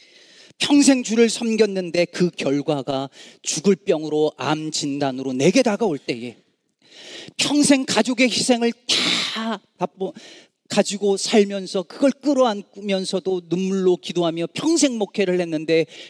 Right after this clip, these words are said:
결과가 뼈아픈 배신이라 할지라도 나는 여전히 주님을 사랑하며 섬길 수 있을 것인가? 하나님이 주시는 그 무엇, 그 까닭이 없어도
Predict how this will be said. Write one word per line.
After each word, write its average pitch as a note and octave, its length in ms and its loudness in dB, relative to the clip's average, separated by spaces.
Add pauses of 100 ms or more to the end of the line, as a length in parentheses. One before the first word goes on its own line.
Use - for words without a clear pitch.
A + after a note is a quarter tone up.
결과가 C#3 640 -2 (200)
뼈아픈 C4 520 -4
배신이라 C#3 640 -2
할지라도 B2 680 -8 (680)
나는 A2 300 -12
여전히 A2 520 -14
주님을 D3+ 460 -12
사랑하며 A#2+ 640 -12 (240)
섬길 A#2 400 -14
수 - 300 -18 (340)
있을 - 240 -14
것인가? - 580 -14 (720)
하나님이 B3 540 2
주시는 A3+ 520 -2 (160)
그 - 180 4
무엇, G3 540 4 (400)
그 C#4 200 6 (140)
까닭이 A#3+ 720 0
없어도 D#3 720 -4